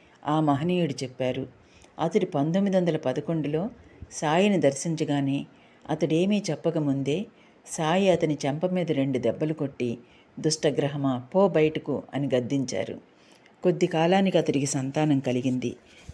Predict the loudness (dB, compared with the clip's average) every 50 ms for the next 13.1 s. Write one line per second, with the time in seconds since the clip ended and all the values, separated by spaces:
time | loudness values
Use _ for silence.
0 | -4 0 2 2 4 4 2 2 2 2 2 4 4 4 2 2 0 2 2 2
1 | 2 2 2 2 2 2 2 0 2 2 0 2 2 2 2 2 0 0 -2 -2
2 | 2 2 2 4 4 2 2 2 0 -2 -4 -10 -20 -20 -20 -20 -10 -4 0 2
3 | 2 2 2 2 2 2 2 0 0 0 0 2 2 2 2 2 2 0 0 0
4 | -6 -6 -6 -4 -2 -2 -2 -2 -4 -6 -8 -12 -20 _ _ -20 -20 -20 -20 -20
5 | _ _ -2 2 2 2 4 4 4 4 4 4 4 4 4 2 2 2 0 -2
6 | -2 0 0 0 2 2 4 4 4 2 0 0 -2 -4 -4 -2 -2 -2 -2 -2
7 | -4 -6 -12 -20 -20 -20 -20 -20 -20 -14 -4 -2 0 0 2 2 2 2 4 2
8 | 2 4 4 2 2 2 0 0 0 0 -2 0 0 0 0 0 0 0 -2 -4
9 | -6 -12 -20 -20 -20 -20 -20 -16 -14 -2 0 2 2 2 2 2 2 4 4 2
10 | 2 2 2 2 2 2 0 -2 -6 -6 -10 -16 _ -20 -20 -20 _ _ _ _
11 | -12 -6 -4 -2 2 4 4 4 4 4 4 4 2 2 2 -2 -2 -4 -4 -4
12 | -6 -8 -6 -2 0 0 2 2 0 0 -2 -4 -6 -6 -6 -6 -4 -2 -2 -2
13 | -2